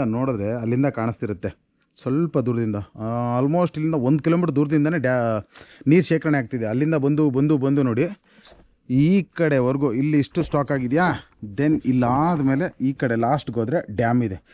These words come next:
ಡ್ಯಾಮ್‌ನು ನಾನು ಈಗ ಇಲ್ಲಿಂದ ಅಲ್ಲಿಗೆ ಹೋಗ್ತಾ ಇದ್ದೀನಿ, ಡ್ಯಾಮ್ ಹತ್ರ. ಇದೊಂದು ಒಳ್ಳೆ ಜಾಗ, ಸಿದ್ದೇಶ್ವರ ಬೆಟ್ಟ. ನೋಡಿ ಇಲ್ಲೊಂದು, ಆ, ಇದಿದೆ ಬಸವೊಂದು, ಹಾಗೆ ಇಲ್ಲೊಂದು ಶಿವಲಿಂಗ ಇದೆ,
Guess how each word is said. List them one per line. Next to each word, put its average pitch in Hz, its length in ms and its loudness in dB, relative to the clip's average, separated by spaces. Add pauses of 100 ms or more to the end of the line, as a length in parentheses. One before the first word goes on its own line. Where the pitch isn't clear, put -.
(260)
ಡ್ಯಾಮ್‌ನು 147 320 4
ನಾನು 123 360 0
ಈಗ 113 200 -2
ಇಲ್ಲಿಂದ 139 260 2
ಅಲ್ಲಿಗೆ 123 260 0
ಹೋಗ್ತಾ 127 220 -2
ಇದ್ದೀನಿ, 110 180 -2
ಡ್ಯಾಮ್ 107 240 0
ಹತ್ರ. 104 160 -4 (800)
ಇದೊಂದು 160 320 2
ಒಳ್ಳೆ 127 360 2
ಜಾಗ, 131 340 -2
ಸಿದ್ದೇಶ್ವರ 143 800 -2
ಬೆಟ್ಟ. 117 240 -4 (200)
ನೋಡಿ 127 200 -2
ಇಲ್ಲೊಂದು, 113 340 -2 (440)
ಆ, 98 760 -14
ಇದಿದೆ 123 540 -4 (380)
ಬಸವೊಂದು, 120 440 -2
ಹಾಗೆ 123 480 -8
ಇಲ್ಲೊಂದು 120 280 -4
ಶಿವಲಿಂಗ 117 680 -2
ಇದೆ, 110 220 -2